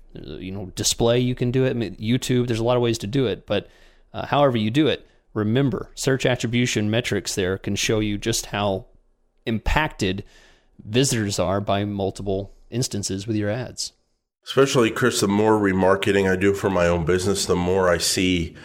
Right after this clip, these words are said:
Speaker 2: and the more I hear from people about just how important that is. Like, I was talking with a new client this week, and he was talking about,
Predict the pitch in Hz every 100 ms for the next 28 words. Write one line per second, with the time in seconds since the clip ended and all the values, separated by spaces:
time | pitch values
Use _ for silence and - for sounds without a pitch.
0 | - - _ - 98 101 110 92 - 143
1 | 151 95 85 92 87 82 90 87 135 139
2 | - 113 92 82 - 131 135 95 78 73
3 | 76 71 - 87 80 - - - - -
4 | - _ _ _ - 117 - 117 - -
5 | - 131 123 127 107 110 110 113 120 104
6 | 101 98 - 117 113 92 92 92 98 92
7 | - 101 98 92 87 87